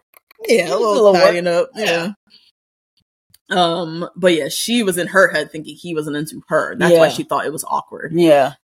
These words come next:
Speaker 1: Um, so she brings that up. He doesn't really say much.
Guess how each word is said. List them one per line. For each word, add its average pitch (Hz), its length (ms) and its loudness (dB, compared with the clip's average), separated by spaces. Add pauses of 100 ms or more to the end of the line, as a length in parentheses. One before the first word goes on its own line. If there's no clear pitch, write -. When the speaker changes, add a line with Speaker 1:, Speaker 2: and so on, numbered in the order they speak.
(160)
Speaker 1:
Um, 160 720 -2 (160)
so 170 180 -2
she 165 140 -6
brings 214 200 0
that 196 160 4
up. 156 280 -2
He 156 180 -2
doesn't 165 200 -6
really 156 260 0 (100)
say 131 160 -2
much. 123 380 -8